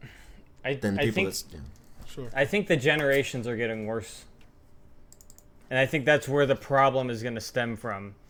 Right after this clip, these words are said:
Speaker 1: Like, I work with, like, mid-aged teenagers that will say whatever they want at, at, at work. Like, when I, when I was sixteen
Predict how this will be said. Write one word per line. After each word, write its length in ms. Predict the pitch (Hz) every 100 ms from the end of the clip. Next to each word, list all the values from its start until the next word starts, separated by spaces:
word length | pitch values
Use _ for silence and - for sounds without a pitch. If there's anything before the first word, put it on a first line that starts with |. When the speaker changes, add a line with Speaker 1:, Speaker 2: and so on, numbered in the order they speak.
| - - -
Speaker 1:
Like, 160 | 120 139
I 120 | 147
work 340 | 135 151 143
with, 320 | 143 127 - - - - - - - - - - - -
like, 280 | 127 - - -
mid-aged 920 | 127 120 123 139 139 135 135 127 - -
teenagers 760 | 147 139 117 110 107 113 - - - - - - - -
that 640 | 123 127 120 113 - - - - - - - - - - - - -
will 220 | 143 165
say 320 | - 196 175
whatever 400 | 139 156 170 160
they 120 | 143
want 300 | 131 131 139 -
at, 220 | 123 131
at, 180 | 123 117 -
at 240 | 139 127
work. 480 | 120 143 - - - - - - -
Like, 160 | 135 123
when 100 | 147
I, 120 | 165
when 180 | 156 151
I 120 | 160
was 180 | 160 -
sixteen 800 | 165 - - 165 151 139 131